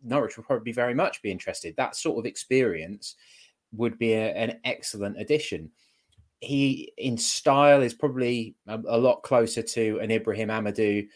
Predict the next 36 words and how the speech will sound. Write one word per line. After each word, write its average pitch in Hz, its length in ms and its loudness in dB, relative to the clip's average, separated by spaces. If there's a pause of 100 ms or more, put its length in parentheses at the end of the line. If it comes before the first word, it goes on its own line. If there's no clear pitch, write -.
(140)
than 107 120 2
a 104 80 0
Billy 101 300 2
Gilmour, 104 500 0
isn't 95 220 -6
he? 87 100 -12
You 95 140 -8
know, 95 100 -4
he's 101 260 -6
big 104 320 -4
and 98 140 -6
strong. 101 560 -2 (300)
I 107 60 -8
don't 131 180 -2
think 117 100 -6
he's 107 220 -6 (100)
got 98 140 2
a 98 40 -2
reputation 101 540 -2
for - 140 -20
being 101 200 -2
particularly 92 500 -6
quick. - 520 -2 (320)
Um, 101 360 -6 (140)
uh, 98 300 -16
technically 117 500 -2
fairly 120 360 4
proficient, 104 480 -6
probably 107 580 0
of 101 180 -2
a 104 60 0
higher 101 320 2
standard 98 380 -4
than 95 100 -4
Amadou 104 440 0
was. 82 360 -4